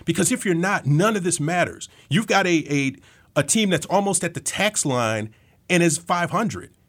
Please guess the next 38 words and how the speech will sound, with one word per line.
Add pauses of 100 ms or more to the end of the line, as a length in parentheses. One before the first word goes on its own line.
(200)
If
you're
not
willing
to
go
over
that, (220)
we,
there's
nothing
to
talk
about
here. (300)
And
every
time
he
said,
"Yeah,
I'm
willing
to
do
it
for
the
right
player,
for
the
right
situation,
if
we
get
there."